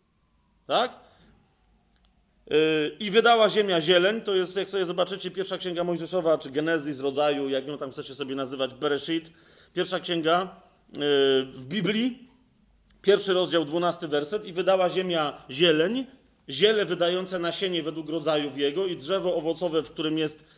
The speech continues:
nasienie według rodzaju jego. I widział Bóg, że to było dobre, i nastał wieczór, i nastał poranek, dzień trzeci". A więc widzicie, jest, jest roślinność na ziemi, tak?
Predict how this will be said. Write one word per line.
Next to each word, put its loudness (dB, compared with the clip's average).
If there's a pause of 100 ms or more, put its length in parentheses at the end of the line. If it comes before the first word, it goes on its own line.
nasienie -2
według -4
rodzaju 0
jego. 0 (240)
I -6
widział 2
Bóg, -6
że 0
to -4
było 0
dobre, 4 (240)
i -4
nastał 0
wieczór, 0 (200)
i -6
nastał -2
poranek, -2 (220)
dzień 0 (260)
trzeci". 0 (1400)
A -2
więc 2
widzicie, -4
jest, 0
jest -2
roślinność -2
na -4
ziemi, -2 (420)
tak? -4